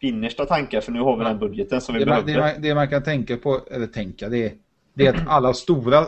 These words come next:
Speaker 2: alla stora kända spel, det är ju bara för pengar. Det är ju inte för att, ja, vi ska bli kända.
Speaker 1: Nej, nej.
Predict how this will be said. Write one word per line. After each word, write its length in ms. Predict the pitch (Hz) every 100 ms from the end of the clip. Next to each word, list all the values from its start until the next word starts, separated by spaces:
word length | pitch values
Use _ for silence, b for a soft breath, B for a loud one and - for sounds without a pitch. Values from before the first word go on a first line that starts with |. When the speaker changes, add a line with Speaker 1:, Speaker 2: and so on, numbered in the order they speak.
| -
Speaker 2:
alla 220 | 156 131
stora 380 | - 175 127 117
kända 380 | - 156 131 151
spel, 340 | 143 110 110
det 60 | 135
är 20 |
ju 100 | 123
bara 260 | - 110 92
för 120 | 98
pengar. 360 | - 82 95
Det 100 | 113
är 40 | 131
ju 40 | 147
inte 140 | 139
för 100 | 117
att, 120 | 110 - -
ja, 120 | 180 143
vi 80 | 127
ska 180 | -
bli 120 | 104 120
kända. 480 | - 123 92 123 b b b b
Speaker 1:
Nej, 280 | 120 117 127
nej. 260 | 117 -